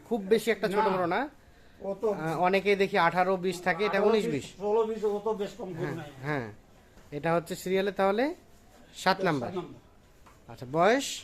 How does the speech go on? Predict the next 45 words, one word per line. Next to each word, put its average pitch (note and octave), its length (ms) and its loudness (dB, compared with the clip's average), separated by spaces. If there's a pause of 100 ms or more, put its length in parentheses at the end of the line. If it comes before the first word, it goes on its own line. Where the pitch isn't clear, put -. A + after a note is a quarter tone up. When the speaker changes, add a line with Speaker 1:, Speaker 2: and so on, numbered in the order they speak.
Speaker 2:
বয়স G3+ 240 -4
এই G3+ 80 -4
যে F#3+ 100 -10
ছয় F#3 140 -8
দাঁত। - 440 -14
Speaker 1:
ছয় D#3+ 160 2
দাঁত। B2 160 -4 (600)
আচ্ছা, B2+ 180 -10
চলেন D#3+ 300 0
আট D3 180 -2
নাম্বার E3+ 240 0
দেখে E3+ 200 -2
নেই। G3+ 200 -2 (640)
এটা D3+ 200 -4
আট E3+ 140 -2
নাম্বার। D#3+ 360 0
Speaker 2:
আট E3 80 -12
নাম্বার। D#3+ 340 -14 (480)
Speaker 1:
এটা F3 200 0
মনে G3+ 140 4
হয় F3+ 80 4
হালকা F#3 280 4
বয়সের D#3 300 0
না? G#3+ 100 0
Speaker 2:
হ্যাঁ, D4 120 -2
একটু A3 240 -8
হালকা F#3+ 320 -4
বয়স, A#3 220 -6
চার F3+ 160 -10
দাঁত F#3 180 -4
বয়স। - 340 -18
Speaker 1:
চার C#3 220 -4
দাঁত, B2+ 180 -8
কিন্তু D#3+ 160 -4
গরুটা F3+ 320 0
তো F#3+ 80 -4
একটু F#3 160 -4
ছোট F3 240 -4
এটা। B2 260 -2 (180)
Speaker 2:
না, D#3+ 160 -14
ছোট G3+ 220 -8
হয়েছে, A3+ 360 -2 (520)
বাছুর G3 320 4
দুধ G3+ 160 -10
খাইছে। G#3+ 240 0